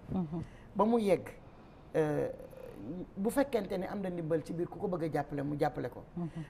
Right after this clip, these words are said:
Speaker 2: Mais bu fekkente ni nii rek la, li fiy nekk ci bunt bi kenn xamul nu mu toll. Mënuma leen satisfaire ñoom ñëpp,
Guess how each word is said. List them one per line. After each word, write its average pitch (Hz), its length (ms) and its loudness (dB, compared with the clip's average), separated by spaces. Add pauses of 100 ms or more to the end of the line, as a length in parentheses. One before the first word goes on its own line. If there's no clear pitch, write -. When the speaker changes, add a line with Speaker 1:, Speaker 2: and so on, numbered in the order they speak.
(100)
Speaker 2:
Mais 156 160 4
bu 190 100 0
fekkente 214 520 -2
ni 180 160 -4 (360)
nii 185 200 2
rek 175 180 2
la, 147 160 2 (640)
li 214 140 2
fiy 240 160 4
nekk 208 260 0
ci 196 80 -4
bunt 185 220 -2
bi 160 220 0
kenn 226 160 0
xamul 185 280 -4
nu 165 60 0
mu 165 100 -2
toll. 135 220 -2 (680)
Mënuma 220 380 4
leen 170 200 0
satisfaire 156 540 -2
ñoom 156 200 2
ñëpp, 185 120 0